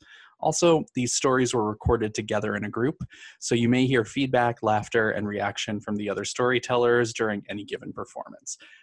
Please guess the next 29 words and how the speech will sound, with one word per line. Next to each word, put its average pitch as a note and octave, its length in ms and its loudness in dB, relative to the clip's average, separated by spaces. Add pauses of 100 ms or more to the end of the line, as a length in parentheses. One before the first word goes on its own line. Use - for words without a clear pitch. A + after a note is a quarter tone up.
(140)
We B2+ 60 2
hope C3 160 2
you B2+ 100 6
enjoy B2 240 4
the A#2+ 80 2
show. - 360 0 (560)
She - 180 -4
is A#2+ 140 -2
an A2 160 -8
immigrant, D3+ 580 -2 (420)
a - 60 -4
queer F3 400 4
comedian C#3 480 0
and A#2 180 -4
storyteller C3 1040 0
who C3 80 0
got D3 280 6
her D#3+ 100 2
start B2 480 0
performing B2 540 -2
in A#2 120 -4
Boston. B2 640 0 (100)
And B2 140 0
now D#3+ 220 6
she's C#3+ 200 -6
based C3 320 -2
in C3 140 0
New B2 80 0
York, A#2+ 460 0